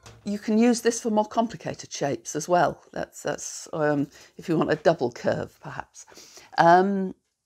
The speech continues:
then chamfer it down each side so it's sort of pointed in the middle. And you,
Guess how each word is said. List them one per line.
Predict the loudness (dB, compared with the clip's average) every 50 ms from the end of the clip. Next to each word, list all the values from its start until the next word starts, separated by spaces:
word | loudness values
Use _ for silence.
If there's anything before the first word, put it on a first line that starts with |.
| _ _ _ _ _ _ _
then | -2 2 4 4 6 4 4 0 -2 -4 -6 -12 _ _ _ _ _ _ _ _ _ _ _ _ _ _ _ _ _ _
chamfer | 2 4 6 6 6 4 2 0 0
it | 0 2 2
down | 2 2 2 0 -2 -2 -2 -2
each | -4 -4 -4 -6 -8
side | -2 0 4 4 6 4 4 2
so | 2 4 4
it's | 4 4 2
sort | -2 -2 -2 -2
of | -8 -8
pointed | -4 0 0 0 0 -2 -2 -2
in | 0 0 0
the | 0
middle. | 2 2 2 2 2 -2 -2 -4 -6 _ _ _ _ _ _ _ -12 -6
And | -2 0 2 2
you, | 2 0